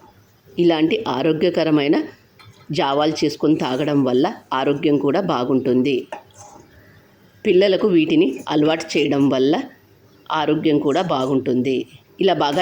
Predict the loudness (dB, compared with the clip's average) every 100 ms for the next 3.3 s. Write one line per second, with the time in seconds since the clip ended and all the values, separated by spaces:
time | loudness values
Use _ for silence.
0 | 2 4 2 2 2 2 2 0 0 0
1 | -2 0 -2 -2 -2 -2 -6 -8 -20 _
2 | -14 -6 -4 -4 -4 -6 -6 -4 -4 -4
3 | -2 0 0